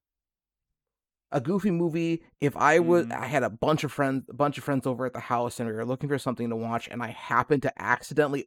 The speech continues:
Speaker 1: open Disney Plus, I mean, I wouldn't think to go to the Goofy movie unless they had, like, an ad for it or a recommendation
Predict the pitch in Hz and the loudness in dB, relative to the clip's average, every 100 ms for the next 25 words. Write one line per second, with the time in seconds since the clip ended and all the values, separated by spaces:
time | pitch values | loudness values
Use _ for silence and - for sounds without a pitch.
0 | - 123 - 131 123 123 131 117 110 117 | -8 -4 -2 -2 -2 -6 -6 -8 -2 -2
1 | 147 - - _ _ _ _ - 160 170 | -2 -10 -20 _ _ _ _ 2 2 2
2 | 165 131 147 151 160 139 - 165 185 - | -2 0 2 2 0 -2 2 2 2 -4
3 | - - 151 147 123 131 135 139 135 131 | -20 -4 2 2 2 -4 -2 0 0 2
4 | 135 131 131 151 - - 151 107 143 147 | 2 4 4 2 0 2 2 0 -2 -2
5 | 127 135 131 120 - _ 120 131 160 175 | -2 -4 -4 -8 -10 _ -4 -2 -2 -4
6 | 147 - 139 123 120 120 95 - _ _ | -8 -8 -6 -4 -2 -4 -4 -12 _ _
7 | _ 139 135 131 139 147 131 123 120 135 | _ 0 2 2 2 0 -2 -4 -4 -6
8 | - 113 95 87 | -6 -8 -10 -14